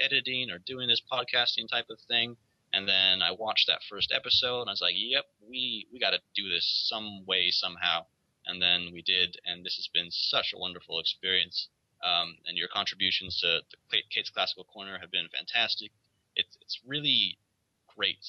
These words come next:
to have, like, the perfect person to do this podcast with, because that is such a huge aspect of Hannibal, and to have somebody who has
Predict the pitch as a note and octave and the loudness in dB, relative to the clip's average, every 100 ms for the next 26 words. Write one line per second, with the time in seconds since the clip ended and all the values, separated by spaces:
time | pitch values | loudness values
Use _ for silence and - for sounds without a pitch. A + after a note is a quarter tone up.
0 | - F#2 F#2+ F#2 F2 F2+ D#2+ _ - - | -10 -6 0 0 0 -2 -2 _ -6 -2
1 | - - F#2 - G2+ F#2 F#2+ F2+ _ _ | -2 -4 -8 -8 -4 -2 -4 -8 _ _
2 | _ G2+ F#2+ F#2+ F2+ E2+ - E2+ - D#2+ | _ -12 -4 -4 -2 -4 -2 -4 -2 -4
3 | - - E2+ - - F#2 F2 - - _ | -4 -4 -4 -6 -4 -2 0 -2 -6 _
4 | _ - - - A#2+ F#2 - - G#2+ F#2+ | _ -2 0 0 -2 -4 -8 -10 -8 -8
5 | - E2+ - F2+ - - F#2 F2+ E2+ D#2+ | -2 -2 -2 -8 -14 -8 -4 -2 -4 -10
6 | E2 F#2 F#2+ F#2 - G2 F2+ F2 F#2 F2 | -8 -2 0 0 0 -4 0 0 2 -4
7 | E2 | -4